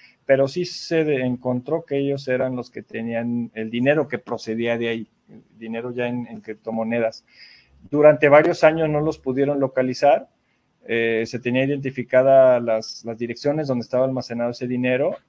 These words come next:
y en algún momento, eh, seguramente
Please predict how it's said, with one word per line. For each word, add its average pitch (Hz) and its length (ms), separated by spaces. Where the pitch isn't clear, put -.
y 123 200
en 120 160
algún 123 260
momento, 156 920
eh, 110 460
seguramente 135 1040